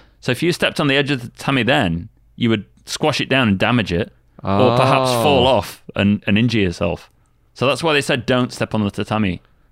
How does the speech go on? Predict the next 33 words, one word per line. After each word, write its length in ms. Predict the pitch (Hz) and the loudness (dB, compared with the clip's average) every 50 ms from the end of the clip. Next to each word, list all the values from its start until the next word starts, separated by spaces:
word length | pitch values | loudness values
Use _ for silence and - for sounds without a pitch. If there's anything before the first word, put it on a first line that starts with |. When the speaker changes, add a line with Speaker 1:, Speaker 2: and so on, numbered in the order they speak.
| - | -4
Speaker 1:
border. 340 | - 110 107 101 95 85 80 - | 0 2 2 2 2 0 -2 -4
Speaker 2:
So 120 | - - 156 | -4 -2 0
there's 100 | 160 139 | 2 2
actually 240 | 156 147 110 131 127 | 2 2 2 2 2
a 40 | 110 | 2
reason 240 | 110 110 104 110 110 | 2 2 2 0 0
for 180 | 98 98 90 87 | 0 0 0 0
it. 160 | 82 - - - | -2 -4 -6 -4
Speaker 1:
Yeah, 280 | 117 117 107 107 101 | -2 0 0 2 0
but 200 | 95 92 120 123 | 0 0 -2 0
when 300 | 135 156 165 165 160 - - | 0 2 0 0 -2 -2 -2
the 120 | 139 143 | -2 0
rooms 300 | 156 175 180 175 160 131 | 2 2 2 0 0 0
in 80 | 151 139 | 0 0
the 120 | 135 127 | 0 2
Edo 160 | 151 170 160 | 2 0 0
period 440 | - - 139 117 110 104 101 98 - - | 0 0 0 2 2 2 2 0 -2 -6
had 240 | - 113 127 113 - | -8 -4 -4 -4 -4
tatami 360 | - 127 - - 131 123 123 | -4 -6 -2 -2 0 0 0
all 260 | - - 135 127 127 120 | 0 2 2 2 4 4
over 180 | 127 143 139 135 | 2 2 0 -2
the 80 | 104 | -4
place, 540 | 82 - - 90 82 90 - - - - _ _ _ _ - | -4 -6 -6 -6 -6 -6 -12 -16 -20 -20 _ _ _ _ -6
that 180 | 107 113 - - | -4 -4 -4 -4
became 320 | 120 117 - 131 117 110 | -6 -2 0 0 2 2
unnecessary. 720 | 107 104 107 117 120 - - 120 - 95 85 80 78 - _ _ _ _ _ _ _ _ _ - | 2 2 2 0 0 -2 -4 -6 -4 -4 -4 -4 -6 -8 _ _ _ _ _ _ _ _ _ 0
Speaker 2:
But 280 | 139 139 135 127 - - | 2 2 2 2 0 0
as 140 | 135 127 110 | 0 0 0
a 40 | 117 | 0
tradition, 420 | - - 110 131 139 123 - 120 110 | -2 -2 -2 0 0 0 0 0 -2
it 100 | 107 101 | -2 -2
carried 260 | - 110 104 98 92 | 0 0 2 2 2
on. 340 | 92 90 87 82 78 78 69 | 2 2 0 0 -4 -6 -10